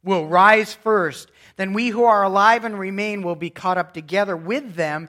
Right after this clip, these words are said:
in the clouds to meet the Lord in the air, and so we shall always be with the Lord. Well, these passages and others describe the return of Christ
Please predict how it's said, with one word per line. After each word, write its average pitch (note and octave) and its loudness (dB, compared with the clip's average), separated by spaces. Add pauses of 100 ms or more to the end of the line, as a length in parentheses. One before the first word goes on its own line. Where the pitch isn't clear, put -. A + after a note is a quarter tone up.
(220)
in G#3+ -8
the C4+ 0
clouds E3 -6
to D#3 -14
meet A#3 -4
the C4 -8
Lord F3 -2
in B3 -6
the A#3+ -2
air, D3 -4 (760)
and C#3+ -16
so F3+ -8
we E3+ -8
shall D3+ -14
always C3+ -6
be C#3 -14
with C3+ -16
the C3 -14
Lord. B2 -14 (1900)
Well, E3+ -6
these A3 -8
passages D3+ -8
and D3 -16
others E3 -6
describe E3+ -8
the D3+ -10
return F3+ -12
of D3 -14
Christ D3+ -10